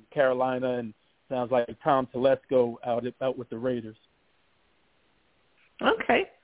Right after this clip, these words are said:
Speaker 2: okay. As far as Jason Kelce is concerned, I don't think he felt that cold at all. I think he had enough
Speaker 1: <laughs>
Speaker 2: warm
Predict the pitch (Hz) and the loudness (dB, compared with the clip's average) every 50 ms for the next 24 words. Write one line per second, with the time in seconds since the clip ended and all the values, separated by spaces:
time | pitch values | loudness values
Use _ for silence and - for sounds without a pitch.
0 | - 247 403 415 - - 226 - 294 277 - _ - - - - - - 214 208 | -6 -6 -6 -4 -2 2 2 2 2 0 -8 _ -20 -20 -20 -8 -2 0 0 0
1 | - - 302 311 294 254 247 240 - 262 277 269 - 233 226 - 247 240 254 - | 2 2 2 4 4 2 0 -2 -4 -4 -4 -4 -4 -8 -4 -2 0 0 0 -2
2 | 220 214 214 - - 196 190 - - 190 180 180 170 170 175 - - - - - | -6 -8 -8 -8 -10 -10 -8 -2 0 2 2 2 2 0 -4 -10 -20 -20 -20 -8
3 | - - 262 294 302 277 254 - 240 233 240 - 240 226 - 240 220 214 - 208 | 0 0 2 2 2 -2 -4 -2 -2 -2 -2 -4 -6 -2 2 2 2 2 4 2
4 | 196 196 - - 214 208 196 202 208 202 185 160 156 156 - - - - _ - | 2 2 2 2 2 2 2 4 2 2 2 2 2 0 -4 -12 -16 -20 _ -20
5 | - - - - 226 233 294 254 - 262 254 220 254 233 220 226 220 226 214 208 | -20 -10 -2 -2 -2 -2 -2 -4 -4 -2 2 4 4 4 4 4 4 2 2 2
6 | 214 214 202 202 208 214 208 208 208 208 214 | 0 -2 0 2 2 2 2 2 0 0 -4